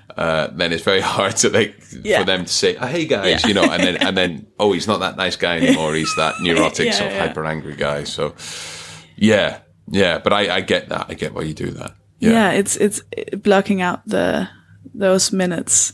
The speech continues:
Speaker 1: Yeah,
Speaker 2: But I hate
Speaker 1: absolutely.
Speaker 2: cl-, I hate doing club gigs. I can't. I just don't wanna do them.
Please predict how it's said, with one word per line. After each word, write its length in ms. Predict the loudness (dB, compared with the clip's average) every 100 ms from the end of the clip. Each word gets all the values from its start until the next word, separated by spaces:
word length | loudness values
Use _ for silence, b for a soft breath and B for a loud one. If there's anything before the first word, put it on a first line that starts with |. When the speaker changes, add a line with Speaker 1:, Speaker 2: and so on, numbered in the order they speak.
| 0
Speaker 1:
Yeah, 320 | 2 4 2
Speaker 2:
But 180 | -4 0
I 100 | 2
hate 240 | 4 4 4
Speaker 1:
absolutely. 40 |
Speaker 2:
cl-, 140 | -2
I 40 | -2
hate 260 | -4 -4
doing 240 | 0 0 0
club 280 | 0 -4 -4
gigs. 340 | -6 -4 -6
I 60 | -8
can't. 420 | -8 -8 -8 -14 b b b b b -4
I 60 |
just 200 | 0 2
don't 120 | 0 0
wanna 160 | 0
do 220 | 2 2
them. 240 | 2 -2